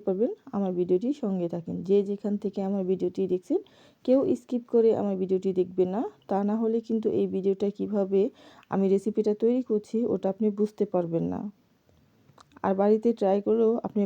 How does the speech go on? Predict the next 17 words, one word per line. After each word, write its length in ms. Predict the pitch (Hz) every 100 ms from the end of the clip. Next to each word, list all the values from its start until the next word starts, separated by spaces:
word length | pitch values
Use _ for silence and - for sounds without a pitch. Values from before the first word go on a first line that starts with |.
| 185
বানাতে 280 | 175 175 180
পারবেন 280 | 170 185 190 -
না। 80 | - 202 - _ -
তারপর 260 | 220 220 247
আমি 140 | 254 262 - 214
একই 180 | 220 254
প্রসেসে 400 | - 214 208 - 220 -
আরেক 220 | 202 220 214 214
জোড়ো 220 | 214 214 247 -
জুতোভাবে 600 | 208 208 208 202 190 226 339 - - - -
আমি 140 | 196 196 196
করেছি। 600 | 190 190 - 240 - 233 247 330 _ _ _ _ _ _ _ _ _ - -
এই 140 | 208 - 196
একইভাবে 460 | - 254 269 254 240
একই 160 | 226 247
প্রসেসে 380 | 240 233 220 214 220 -
আমি 160 | 208